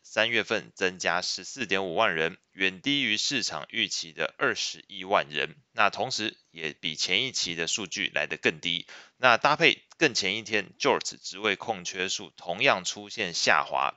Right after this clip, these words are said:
并且低于市场预期的情况。两个数据都增添了市场对于劳动市场放缓的一个预期心理。另外，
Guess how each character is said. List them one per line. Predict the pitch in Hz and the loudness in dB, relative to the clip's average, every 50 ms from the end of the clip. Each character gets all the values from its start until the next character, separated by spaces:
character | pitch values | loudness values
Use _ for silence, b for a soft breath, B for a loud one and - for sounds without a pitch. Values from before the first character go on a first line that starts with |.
| _ | _
并 | - 117 101 87 82 | -8 -6 -6 -6 -8
且 | - - 71 65 _ | -10 -12 -12 -14 _
低 | - 107 101 101 | -2 0 0 0
于 | 92 85 | 0 0
市 | 82 - - 120 92 | -2 -4 -4 -6 -8
场 | - 80 69 - | -10 -12 -14 -14
预 | - 110 92 | -8 -6 -6
期 | - 82 | -6 -6
的 | 73 80 | -6 -6
情 | 80 - 82 82 | -6 -6 -8 -4
况。 | 85 - 113 - - - B B B B B B | 0 0 0 0 0 -6 B B B B B B
两 | B 101 101 104 | B 2 2 2
个 | |
数 | 117 - 170 151 | 2 -2 -2 0
据 | 135 147 131 - | 0 0 -2 0
都 | - - 107 113 | 2 2 2 2
增 | 110 - 110 107 | 2 2 0 0
添 | 110 98 110 107 | 0 -2 -2 -2
了 | 107 98 87 | 0 0 -2
市 | - - - 131 107 | 0 -2 -2 -2 -2
场 | 85 - 85 76 71 71 _ | -2 -4 -4 -6 -10 -12 _
对 | - 113 110 95 87 | 0 2 2 2 2
于 | 80 80 | 0 -4
劳 | - - 90 87 95 104 | -2 2 4 4 4 4
动 | 110 107 98 | 0 -2 -2
市 | - - 123 110 90 | -4 -4 -4 -4 -6
场 | - - 82 - - - | -6 -6 -6 -6 -8 -10
放 | - - 151 131 92 76 | -4 0 0 0 0 -2
缓 | - - - - - - | -8 -6 -4 -4 -4 -4
的 | - 73 | -6 -10
一 | 80 | -10
个 | 80 87 | -8 -8
预 | - 92 95 | -8 -6 -6
期 | 87 85 85 | -6 -6 -8
心 | - - 117 123 120 | -10 -12 -8 -4 -2
理。 | 110 - - _ _ B B B B B B B | -2 -2 -2 _ _ B B B B B B B
另 | B 139 143 | B 2 4
外， | 143 131 107 | 6 6 6